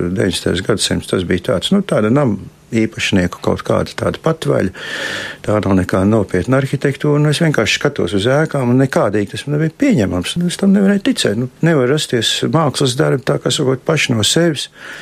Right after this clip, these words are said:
Tur ir jābūt apakšā kaut kam daudz nopietnākam un profesionālākam. Bet mans nolūks nebija kļūt par, kā man bieži dēvē, par arhitektūras vēsturnieku. Es to uzskatu par tādu zināmu <laughs> nenovērtējumu.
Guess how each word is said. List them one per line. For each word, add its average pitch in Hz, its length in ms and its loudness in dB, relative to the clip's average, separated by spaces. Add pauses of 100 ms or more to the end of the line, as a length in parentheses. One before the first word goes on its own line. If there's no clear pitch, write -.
(680)
Tur 151 160 2
ir 175 100 4
jābūt 95 380 0
apakšā 95 460 -4
kaut 104 220 -4
kam 101 180 0
daudz 110 260 2
nopietnākam 127 720 0
un - 60 -6
profesionālākam. 87 920 -2 (680)
Bet 127 380 0
mans 151 260 2
nolūks 156 380 2
nebija 123 260 2
kļūt 110 320 0
par, 92 160 0 (240)
kā 107 160 0
man 101 160 4
bieži 110 300 2
dēvē, 131 340 2
par 113 120 0
arhitektūras - 500 -2
vēsturnieku. 87 800 -2 (540)
Es 120 120 0
to 117 140 2
uzskatu - 320 -2
par - 160 -2
tādu 95 240 0
zināmu 113 320 2 (720)
<laughs> - 640 -2
nenovērtējumu. 117 960 2